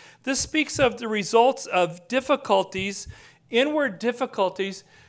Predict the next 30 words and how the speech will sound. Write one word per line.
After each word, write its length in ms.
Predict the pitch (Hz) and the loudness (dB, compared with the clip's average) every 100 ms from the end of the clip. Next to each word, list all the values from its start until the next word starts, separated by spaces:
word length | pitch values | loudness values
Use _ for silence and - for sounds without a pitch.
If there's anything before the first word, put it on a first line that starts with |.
| _ _ - - 466 - | _ _ -18 -14 -14 -16
the 260 | 208 175 - | -2 2 2
outward 360 | 233 254 294 262 | 6 6 6 4
difficulties, 920 | 240 - 240 208 196 196 196 202 196 | 0 -4 -4 -4 -2 -4 -6 -10 -6
inward 320 | - 233 247 | -4 -2 -2
difficulties 540 | 196 190 180 185 180 175 | -2 -4 -4 -6 -6 -8
that 160 | 196 | -10
produce 420 | - 185 196 196 190 | -8 -6 -6 -6 -10
weariness. 580 | 147 190 214 165 120 | -8 -4 -2 -4 -8
So 180 | - 202 | -2 2
it'd 120 | 214 | 2
be 100 | 214 | 0
talked 360 | 247 254 262 254 | -2 2 2 2
about, 340 | 214 196 - - - - _ _ _ _ | 2 2 2 -6 -20 -20 _ _ _ _
they 120 | 277 | -2
were 120 | 277 | 0
spiritually 640 | 233 - - 339 330 - 208 | 0 -2 -2 0 0 -4 -8
defeated. 580 | 208 208 285 311 277 123 - _ _ _ _ _ _ _ _ - | -10 -10 -10 -8 -10 -10 -18 _ _ _ _ _ _ _ _ -6
These 220 | 294 - | -4 -2
people 320 | 294 311 285 | -2 -2 0
were 140 | 214 | 0
frustrated. 600 | 208 294 302 - 262 208 | 0 4 2 4 0 2
They 180 | 170 294 | 2 2
knew 340 | 269 226 339 370 | 2 2 6 8
what 260 | 269 196 | 8 6
religion 640 | 180 180 165 277 254 202 160 | 0 -2 0 0 0 -2 -2
was 240 | 151 151 | -6 -4
like, 580 | 131 135 170 240 - - | -2 0 0 -2 -10 -16
many 320 | 160 175 170 151 | -10 -8 -6 -6
of 140 | 131 | -6
them, 320 | 131 135 190 | -6 -6 -8